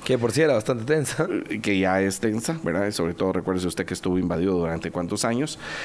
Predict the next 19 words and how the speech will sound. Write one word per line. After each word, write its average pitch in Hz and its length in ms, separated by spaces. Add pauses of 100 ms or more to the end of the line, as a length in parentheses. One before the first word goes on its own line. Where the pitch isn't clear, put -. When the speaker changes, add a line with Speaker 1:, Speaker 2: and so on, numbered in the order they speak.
(180)
Speaker 2:
Y, 151 400
eh, 101 460
también 101 320
el 101 160
go-, 92 160
en, 87 520
en 90 380
Siria, 127 460 (120)
donde 92 320
sí 110 280
hay 101 160
un 98 220
conflicto 95 440
mucho 98 280
mayor. 123 380
Recuérdese 90 340
usted 95 180
que - 100
Siria, 110 400